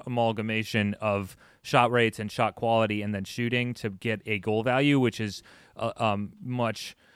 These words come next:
it's, it's better for defensemen, um, just because they are not the ones who have the ability to generate the actual scoring. That's for, like, forwards. So X gar is generally, in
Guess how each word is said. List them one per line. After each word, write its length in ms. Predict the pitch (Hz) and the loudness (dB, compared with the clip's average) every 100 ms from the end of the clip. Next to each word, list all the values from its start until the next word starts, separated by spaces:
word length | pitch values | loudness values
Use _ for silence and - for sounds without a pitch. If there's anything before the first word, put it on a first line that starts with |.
| _ 139 | _ -6
it's, 140 | 127 | -2
it's 180 | 156 113 | -4 -2
better 300 | 113 151 151 | 2 4 4
for 120 | 139 | 2
defensemen, 720 | 120 - 117 110 135 131 127 | -2 0 -2 0 0 0 0
um, 320 | 117 110 104 101 | -4 -2 -2 -2
just 220 | 117 - | -4 -4
because 440 | 107 117 107 95 | -4 0 -2 -2
they 260 | 110 110 110 | -2 -2 -2
are 140 | 120 113 | -6 -4
not 220 | 107 98 | -4 -4
the 80 | 107 | -6
ones 360 | 107 104 98 | -2 -2 -4
who 120 | 110 104 | -6 -2
have 260 | 107 95 | -4 -4
the 300 | 101 98 90 - _ - | -6 -4 -6 -12 _ -12
ability 460 | 107 120 120 113 | -2 2 2 0
to 340 | - - 101 92 _ _ 123 | -4 -4 -4 -6 _ _ -18
generate 540 | 101 123 117 110 101 | -2 0 0 -2 -2
the 100 | 110 | -2
actual 280 | 107 104 107 | -2 -2 -10
scoring. 560 | - - 107 113 127 127 | -14 -8 -4 -4 -4 -4
That's 200 | 113 - | -4 -6
for, 240 | - 107 | -6 -4
like, 180 | 92 - | -6 -10
forwards. 500 | - 110 139 160 151 | -6 -2 0 0 -2
So 240 | 123 110 - | 0 0 2
X 220 | 139 - | 0 0
gar 280 | 139 117 107 | 2 4 4
is 160 | 104 92 | 0 -2
generally, 680 | 123 107 113 110 104 101 - _ _ | -2 0 0 0 0 -2 -6 _ _
in 160 | 117 | -10